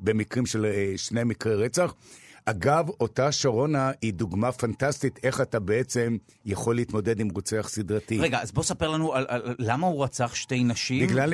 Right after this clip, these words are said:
Speaker 1: בגלל העניין של הכסף. הוא ניסה בעצם לרצוח אותם ולקבל את הכספים שיש להם, ובעקבות כך גם לזכות בבית שלהם וברכוש שלהם.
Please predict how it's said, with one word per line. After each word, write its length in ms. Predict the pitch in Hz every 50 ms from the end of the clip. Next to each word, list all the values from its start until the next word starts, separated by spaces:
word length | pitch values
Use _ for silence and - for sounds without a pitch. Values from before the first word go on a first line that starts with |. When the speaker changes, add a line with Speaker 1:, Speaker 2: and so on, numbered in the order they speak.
| - -
Speaker 1:
בגלל 380 | 107 113 95 113 117 123 135
העניין 280 | 135 123 110 107 113 113
של 180 | - - 117
הכסף. 440 | 117 - - 151 151 127 - 101 -
הוא 80 | 104 95
ניסה 380 | 92 87 - - 120 123 123 123 -
בעצם 380 | 107 101 107 120 - - 117 104
לרצוח 340 | 95 85 - 120 113 -
אותם 260 | 113 107 - 143 156 147
ולקבל 420 | 127 101 - - 107 95 104 117 120
את 100 | 113 -
הכספים 420 | 107 - - 110 - - 113 110
שיש 320 | 107 - 113 123 113 - 143
להם, 200 | 175 180 165 147 - - - - _ -
ובעקבות 500 | 110 110 98 113 104 - - 120 120 -
כך 280 | - 127 123 113 - 95
גם 180 | 101 101 107
לזכות 280 | 107 - - - 113 98 87
בבית 500 | 92 101 95 95 87 85 123 151 165 -
שלהם 340 | - 131 131 131 127 120 110 - - - - - -
וברכוש 680 | 87 113 123 110 117 98 98 90 - 110 107 - -
שלהם. 440 | - 101 98 92 104 120 143 165